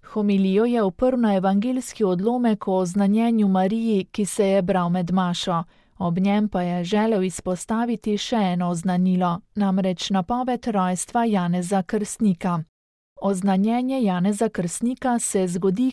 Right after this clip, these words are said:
ko duhovnik Zaharija vstopi v svetišče, da opravi obred,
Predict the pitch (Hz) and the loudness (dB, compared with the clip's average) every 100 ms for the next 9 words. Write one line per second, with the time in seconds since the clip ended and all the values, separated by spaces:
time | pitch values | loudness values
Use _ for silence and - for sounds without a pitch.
0 | - 196 185 175 180 202 180 185 180 170 | -2 -4 -2 -2 -4 -2 -2 -2 -2 -4
1 | 180 170 180 240 262 226 196 202 208 - | -4 -4 -4 -2 0 0 0 -4 -4 -2
2 | 269 262 208 180 175 170 233 240 - - | -2 -2 -2 -4 -4 -4 -2 -4 -4 -4
3 | 233 202 175 175 190 170 170 220 175 180 | -2 0 0 0 -2 -4 -2 0 0 0
4 | 180 220 | 0 -2